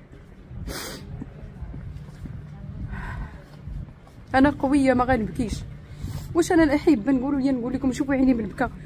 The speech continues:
واش انا دخلنا عليكم وجه الله؟ واش انا نمشي نعاون بنادم باش يأذيني؟ واش الناس ملي كتضيع فلوس، الناس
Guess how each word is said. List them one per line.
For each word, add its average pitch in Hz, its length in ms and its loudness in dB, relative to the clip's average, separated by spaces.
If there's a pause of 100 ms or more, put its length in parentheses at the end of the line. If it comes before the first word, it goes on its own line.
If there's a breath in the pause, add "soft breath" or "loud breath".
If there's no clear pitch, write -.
(200 loud breath)
واش 311 180 4
انا 311 300 6 (300 loud breath)
دخلنا 294 300 6
عليكم 294 380 6
وجه 285 220 4
الله؟ 262 360 -2 (380 loud breath)
واش 302 220 4
انا 277 420 4 (300 loud breath)
نمشي 269 240 6
نعاون 277 340 6
بنادم 247 400 0
باش 285 180 2
يأذيني؟ 320 680 2 (160)
واش - 180 -2
الناس 285 260 2
ملي 294 100 6
كتضيع 233 400 0
فلوس، 285 280 0
الناس 277 320 2